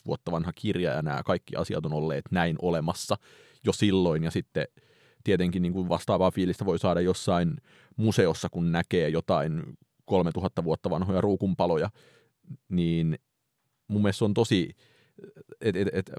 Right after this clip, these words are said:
mun subjektiivisen Kraftwerk-kokemuksen kannalta hirveän oleellista on se, että se pystyy muodostamaan jonkin tollasen samanlaisen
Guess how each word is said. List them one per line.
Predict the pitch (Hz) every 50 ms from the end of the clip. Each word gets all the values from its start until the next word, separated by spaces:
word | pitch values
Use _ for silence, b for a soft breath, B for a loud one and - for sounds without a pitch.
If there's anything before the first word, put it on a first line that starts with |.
| - - 76 - - - _ _ _ _ _ _ _ _ _ 50 - - _ _
mun | 113 110 110 110 113 120 123 117 113 110 -
subjektiivisen | 113 - - 135 127 123 - - - 104 95 92 90 87 95 87 90 90
Kraftwerk-kokemuksen | - - 113 107 - - 107 87 - - 95 - 95 85 85 - - 90
kannalta | 90 85 80 82 90
hirveän | 107 107 95 98 92 87 -
oleellista | 101 104 104 101 90 80 82 - - - 69
on | 69 69 78
se, | - - 92 85 82
että | 80 - _ _ 85 78 - - _ _ _ -
se | - - -
pystyy | - 98 92 - - - 95 87
muodostamaan | 87 92 95 92 87 80 - - 82 78 76 85
jonkin | 87 85 82 87 85 82
tollasen | - 87 87 82 78 - 69 69 65 b b b b b b b b b
samanlaisen | b - 98 92 87 85 85 78 76 76 82 85 76 69 -